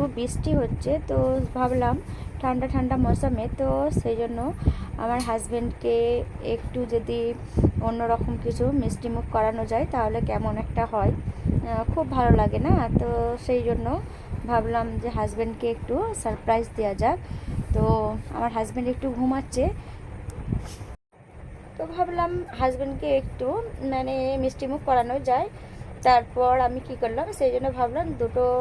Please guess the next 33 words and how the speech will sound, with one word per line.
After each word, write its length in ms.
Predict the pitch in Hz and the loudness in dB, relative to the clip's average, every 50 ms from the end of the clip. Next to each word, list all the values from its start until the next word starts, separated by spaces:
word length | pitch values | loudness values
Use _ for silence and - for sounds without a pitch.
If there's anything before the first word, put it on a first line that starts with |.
| 254 247 247 | 0 0 0
গাজর 300 | 240 226 214 214 254 269 | 0 0 2 2 2 2
আছে, 280 | 277 226 214 - - 311 349 - | 2 0 0 -2 -4 -4 -4 -2
তো 80 | - 330 311 311 | 0 0 2 2
এই 140 | 294 277 277 | 2 2 2
গাজর 300 | 254 254 226 226 233 233 220 214 | 2 2 2 2 0 -2 -2 -4
দিয়েই 260 | 220 233 269 349 427 403 | -4 -4 -2 0 0 0
আমি 200 | 302 247 254 269 | 0 0 -2 -4
কিছু 280 | 254 - 220 214 - 277 | -4 -6 -8 -4 -2 0
একটা 280 | 254 254 - - 269 330 453 466 - - - - - - - - | 0 0 0 0 0 0 0 0 -4 -10 -12 -12 -12 -12 -6 -2
বানিয়ে 360 | 226 220 214 214 214 220 254 320 | -2 0 0 0 -2 -2 -2 0
আমার 220 | 381 330 285 285 294 | 0 0 0 0 0
হাজব্যান্ডকে 400 | 285 262 226 220 233 226 214 226 240 | 0 -2 -2 -2 -6 -6 -4 -4 -4
একটু 160 | 247 - 359 | -4 -4 -6
খুশি 280 | - - 294 277 277 | -6 -6 -4 -2 -2
করা 200 | 254 233 220 208 185 | 0 0 2 0 0
যাক। 200 | 175 175 165 170 - - - - - - - - | 0 -2 -4 -6 -8 -12 -14 -14 -14 -14 -10 -4
তো 80 | - 359 370 | 0 0 0
সেই 200 | - - 311 302 | 0 0 0 2
জন্য 160 | 302 302 302 320 320 302 | 2 2 2 2 0 0
এখানে 240 | 294 294 285 285 302 | -2 -2 -2 -4 -4
ভালো 220 | 294 285 269 240 247 | -4 -2 -2 -2 0
করে 140 | 247 254 247 269 | 0 2 4 4
এই 80 | 269 | 4
গাজরগুলো 420 | 247 233 226 233 233 220 233 240 247 | 4 2 2 0 0 -2 -2 -2 0
আমি 220 | 247 233 233 247 294 349 - - - - - - - - - - - - | -2 -2 -2 -4 -6 -6 -8 -10 -12 -12 -10 -8 -8 -8 -8 -8 -8 -8
ছিলে 240 | - - 294 277 285 277 | -4 0 4 4 4 4
নিয়েছি, 360 | 269 262 247 240 - - 330 403 440 427 - - - - - | 4 0 -2 -4 -4 -4 -6 -6 -6 -8 -10 -12 -14 -12 -10
ধুয়ে 220 | 220 233 277 285 294 | -6 -2 -2 0 0
নিয়েছিলাম 360 | 277 254 254 - 240 262 262 | 0 0 0 0 0 0 0
প্রথমে, 300 | 254 240 226 - 226 269 320 | -2 -2 -4 -4 -4 -4 -2
তারপর 280 | - 262 240 - 247 247 | 0 0 0 0 -2 -2
ছিলে 240 | - - 254 254 262 | -2 0 0 2 2
নিয়েছি। 300 | 262 254 233 220 - | 2 0 -2 -4 -4